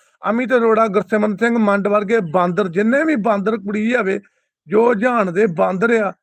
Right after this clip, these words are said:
ਇਹਨਾਂ ਬਾਂਦਰਾਂ ਦਾ ਫਰਜ਼ ਬਣਦਾ ਬੋਲਣਾ ਵੀ ਹਿਮਾਚਲ ਪ੍ਰਦੇਸ਼ ਦੇ ਵਿੱਚ ਪੰਜਾਬੀਆਂ ਨਾਲ ਏਦਾਂ ਨਾ ਕਰੋ।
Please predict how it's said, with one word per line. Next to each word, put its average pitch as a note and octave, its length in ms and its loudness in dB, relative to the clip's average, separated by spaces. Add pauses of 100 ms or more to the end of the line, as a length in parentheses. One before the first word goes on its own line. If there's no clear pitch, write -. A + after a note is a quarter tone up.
(260)
ਇਹਨਾਂ A3 280 0
ਬਾਂਦਰਾਂ G3 480 0
ਦਾ A3+ 100 2
ਫਰਜ਼ G3 320 -2
ਬਣਦਾ G#3 420 0
ਬੋਲਣਾ F3+ 640 0 (760)
ਵੀ A3+ 140 -2
ਹਿਮਾਚਲ G#3 440 -2
ਪ੍ਰਦੇਸ਼ G3 460 0
ਦੇ A3 140 2
ਵਿੱਚ G#3 340 -2
ਪੰਜਾਬੀਆਂ G3+ 640 0
ਨਾਲ G#3 100 4
ਏਦਾਂ G3+ 240 0
ਨਾ F3+ 260 0
ਕਰੋ। F#3+ 380 0